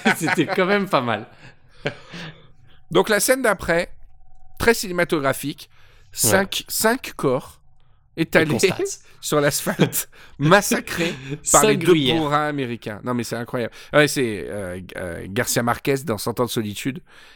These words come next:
Speaker 2: qui racontait une scène de, de gens qui se faisaient fusiller. Ils étaient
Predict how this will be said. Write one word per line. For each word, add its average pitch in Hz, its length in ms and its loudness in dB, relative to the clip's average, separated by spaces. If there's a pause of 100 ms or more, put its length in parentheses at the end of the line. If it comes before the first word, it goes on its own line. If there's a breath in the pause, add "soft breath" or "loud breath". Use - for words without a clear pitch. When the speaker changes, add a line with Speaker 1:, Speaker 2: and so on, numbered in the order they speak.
(220 soft breath)
Speaker 2:
qui 98 280 -8
racontait 113 420 -2
une 117 80 0
scène 117 260 0
de, 101 220 0
de 98 140 -4
gens 113 160 -2
qui 113 140 -10
se - 60 -10
faisaient 107 160 -4
fusiller. 113 560 -4 (480 soft breath)
Ils 107 180 -6
étaient 139 300 -2